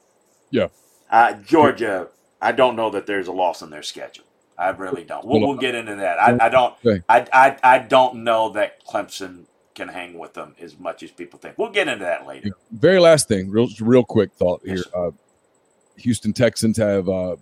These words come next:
Speaker 1: voluntary O T As. No surprise, Deshaun Watson isn't there. What, uh, it might be a little bit of a surprise is there's been a change of rhetoric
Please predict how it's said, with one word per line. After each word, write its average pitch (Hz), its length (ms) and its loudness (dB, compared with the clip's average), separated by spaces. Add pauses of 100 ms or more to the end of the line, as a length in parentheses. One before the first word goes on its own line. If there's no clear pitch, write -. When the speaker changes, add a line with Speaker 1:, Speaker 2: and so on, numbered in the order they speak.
Speaker 1:
voluntary 104 580 -2
O 98 120 0
T 98 240 -4
As. 101 320 -2
No 95 100 -2
surprise, 95 480 -6
Deshaun 95 380 -2
Watson 92 480 -6
isn't 92 320 -4
there. 98 320 0 (720)
What, 147 240 8
uh, 156 300 8
it 139 260 0
might - 180 0
be - 80 6
a 202 80 8
little 170 300 6
bit 147 120 4
of 135 120 6
a 131 40 2
surprise 117 540 2
is 110 140 0
there's 113 100 2
been 120 100 4
a 117 60 2
change 113 320 0
of 90 80 -6
rhetoric 95 460 -2